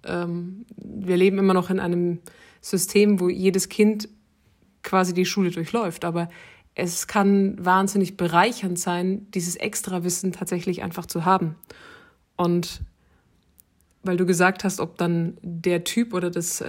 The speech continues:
die, die Frau, die parallel zu dir geboren ist, in dem gleichen Krankenhaus gleich ist wie du,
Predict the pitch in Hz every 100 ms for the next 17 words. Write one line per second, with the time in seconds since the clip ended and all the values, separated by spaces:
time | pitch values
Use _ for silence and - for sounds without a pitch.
0 | 175 185 175 170 170 - - 180 175 175
1 | 180 202 180 - 180 180 196 - 180 175
2 | 170 175 180 185 170 - _ _ _ _
3 | _ _ - 175 175 175 175 - 190 196
4 | 175 165 170 - 175 185 180 175 196 -
5 | 175 196 254